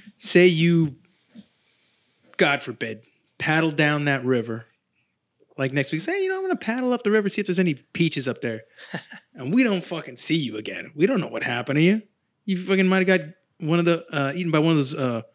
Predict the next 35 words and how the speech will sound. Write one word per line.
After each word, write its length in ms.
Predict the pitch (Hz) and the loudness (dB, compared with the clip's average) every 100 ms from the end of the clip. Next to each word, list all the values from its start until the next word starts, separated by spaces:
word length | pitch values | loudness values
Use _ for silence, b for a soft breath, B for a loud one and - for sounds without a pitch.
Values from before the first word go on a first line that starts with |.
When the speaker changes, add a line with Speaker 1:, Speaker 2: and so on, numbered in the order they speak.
| _ _ _ _ _ _ - | _ _ _ _ _ _ -20
Speaker 1:
uh, 80 | - _ _ - | -20 _ _ 2
river 260 | 143 165 | 6 6
cats, 580 | 147 143 110 - - - - | 4 0 -4 -4 -4 -4 -2
the, 220 | 139 135 | 2 4
the 160 | 139 135 | 4 6
river 240 | 160 160 | 8 6
catfish. 720 | - 156 - 123 113 - - - _ _ _ _ _ _ - | 4 0 0 -6 -4 -4 -6 -12 _ _ _ _ _ _ 2
You 80 | 170 | 6
know, 140 | 147 | 6
the 400 | 139 131 123 107 _ | 6 4 2 -4 _
Speaker 2:
Catfish. 520 | - 127 - 160 - 151 | -16 -14 -16 -18 -12 2
Speaker 1:
Yeah, 180 | 143 135 | 2 4
those 160 | 139 | 2
catfish 480 | - 151 - 160 - | 2 0 2 0 2
that 120 | 143 | 0
are 60 | 135 | 0
supposed 300 | - 143 - | -2 -2 0
to 40 | |
be, 40 | 139 | 0
like, 340 | 123 - - - | 0 -4 -10 -8
eleven 320 | 131 135 135 | -2 -2 -2
feet 320 | - 143 - | -2 -4 -4
tall, 300 | - 139 143 - | -2 -2 -2 -4
eleven 240 | 131 135 | -4 -4
feet 140 | 147 | -4
long. 400 | 143 143 143 143 | -4 -4 -2 -4
Speaker 2:
Yeah. 260 | 131 127 165 b b - | -8 -10 -10 b b 0
Speaker 1:
You 80 | 147 | 2
know, 160 | 143 | 2
that's, 260 | 131 127 - | 0 -4 -10
they 200 | - 127 | -10 -4
say 180 | 156 165 | 0 2
they're 140 | 175 | 2
that 180 | 175 165 | 2 2
big. 340 | 202 180 - | 0 0 -6